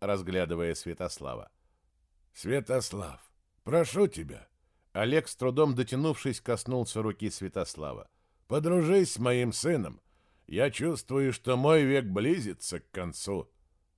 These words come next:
«Зря вы так». Святослав хотел дежурной фразой успокоить князя, но тот перебил его. «Не надо. Я всё знаю про себя. Я за сына волнуюсь.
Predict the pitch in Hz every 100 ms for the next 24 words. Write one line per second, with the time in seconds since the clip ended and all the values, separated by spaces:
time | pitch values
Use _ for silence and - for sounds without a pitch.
0 | _ 82 107 156 151 131 120 104 - -
1 | _ _ _ - - 120 139 123 156 139
2 | - 113 131 120 113 113 135 117 107 117
3 | 123 104 107 110 - 104 101 107 101 -
4 | - 104 120 101 95 - _ _ - 120
5 | - 131 - 117 110 95 90 71 64 57
6 | - _ _ - 175 143 107 104 101 -
7 | - - _ _ _ _ 117 180 165 -
8 | 175 151 160 170 131 - 67 - - 57
9 | - _ _ _ _ - 110 151 160 143
10 | 151 - 139 170 135 80 73 69 67 64
11 | 50 - -